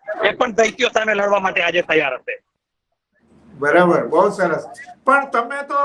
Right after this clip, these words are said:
Speaker 2: અ, મહેન્દ્રભાઈ, અનેક વાર આવા કાર્યક્રમો કર્યા છે, દેશમાં વિદેશમાં બધે કાર્યક્રમો કર્યા છે.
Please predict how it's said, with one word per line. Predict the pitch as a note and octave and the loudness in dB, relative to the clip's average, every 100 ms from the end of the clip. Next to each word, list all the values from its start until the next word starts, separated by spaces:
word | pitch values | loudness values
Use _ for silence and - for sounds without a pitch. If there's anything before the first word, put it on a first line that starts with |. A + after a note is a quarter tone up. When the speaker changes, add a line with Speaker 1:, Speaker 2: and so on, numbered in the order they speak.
| C#4 C4+ | 0 -2
Speaker 2:
અ, | C4 A#3 A3 G3+ G3 F#3+ | -6 -8 -6 -6 -10 -12
મહેન્દ્રભાઈ, | F3+ G#3+ A#3 B3 B3+ B3+ | -12 -12 -8 -8 -6 -6
અનેક | B3 - G#3 - A#3+ C4 - | -8 -10 -12 -10 -8 -8 -8
વાર | A3+ A#3 A3+ | -2 0 0
આવા | G#3+ A3+ A3 | 0 0 -2
કાર્યક્રમો | F#3 F#3+ F#3 G#3+ G#3+ A3 | -4 -8 -10 -14 -14 -14
કર્યા | G#3+ G#3+ G#3+ | -10 -6 -6
છે, | G#3 G#3+ F#3 | -6 -8 -8
દેશમાં | G3 G#3 - A3 G#3 | -6 -6 -10 -10 -8
વિદેશમાં | F#3+ G#3 G#3+ - A3+ G#3+ | -8 -8 -8 -8 -6 -6
બધે | F#3+ G3+ B3+ B3 | -6 -6 0 0
કાર્યક્રમો | A#3+ G#3 G#3 F#3+ G#3 G3+ | -2 -6 -6 -12 -12 -12
કર્યા | - F#3 F#3+ F3+ | -12 -8 -8 -8
છે. | G3 | -10